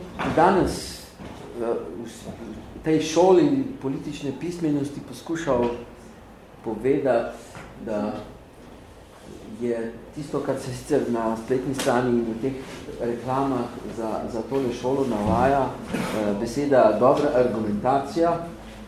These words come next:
Eh, jaz se dejansko s tem danes ne bom toliko ukvarjal, oziroma, eh, delal bom nekaj, kar bo malo drugače.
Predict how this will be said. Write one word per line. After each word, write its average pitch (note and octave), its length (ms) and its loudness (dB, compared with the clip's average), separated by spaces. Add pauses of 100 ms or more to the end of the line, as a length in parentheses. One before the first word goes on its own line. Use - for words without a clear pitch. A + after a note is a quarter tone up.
(260)
Eh, A2+ 460 4 (400)
jaz D#3 180 4 (200)
se C#3+ 120 2 (380)
dejansko D3 460 2
s - 180 -8
tem D3 260 2
danes C3 460 0
ne B2 180 -2
bom C#3+ 160 2
toliko C#3 340 0
ukvarjal, A#2+ 680 4
oziroma, C3+ 560 0 (480)
eh, A#2+ 300 4 (240)
delal F3+ 200 4
bom E3+ 200 2
nekaj, F#3 260 0
kar D#3 160 0
bo C#3+ 80 0
malo C#3+ 300 2
drugače. A#2 500 0